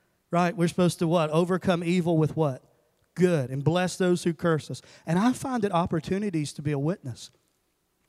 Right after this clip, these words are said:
I was on an airplane the other day, and the flight attendant, I fly quite a bit,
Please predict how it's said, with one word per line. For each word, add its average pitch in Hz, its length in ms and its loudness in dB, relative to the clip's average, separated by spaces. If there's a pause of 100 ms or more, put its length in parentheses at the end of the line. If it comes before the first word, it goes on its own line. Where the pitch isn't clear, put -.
(160)
I 226 100 4
was 214 140 4
on 214 100 0
an 202 80 0
airplane 202 460 -2
the 165 80 -2
other 156 160 -2
day, 156 140 -2
and 143 80 -4
the 143 40 -2
flight 190 380 -4
attendant, 127 420 -6 (640)
I 156 80 -4
fly 185 260 -2
quite 185 220 -2
a 175 40 -4
bit, 196 220 -4